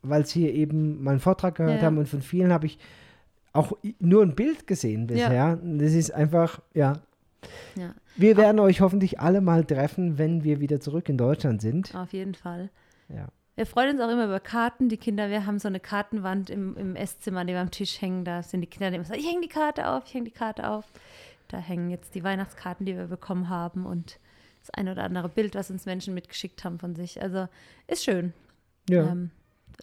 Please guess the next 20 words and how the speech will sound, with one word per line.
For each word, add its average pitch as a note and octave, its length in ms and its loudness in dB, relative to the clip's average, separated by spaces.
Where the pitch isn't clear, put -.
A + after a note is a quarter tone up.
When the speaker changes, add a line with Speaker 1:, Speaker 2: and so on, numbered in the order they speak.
Speaker 2:
ja. E3+ 220 -8
Ist - 80 -20
immer G3+ 220 -4
wieder, F3+ 440 -4
wie C4+ 120 -6
immer D4+ 220 4
wieder A3+ 160 2
ein G#3 160 0
Fest. - 420 -10
Also G3+ 160 0
es A3 160 -2
sieht C#4 160 -4
dann A#3+ 100 2
auch A3 120 0
immer A3+ 260 2
aus B3+ 160 0
wie B3+ 80 0
nach G#3 140 -2
der G#3 100 -4
Bescherung. G3+ 480 -2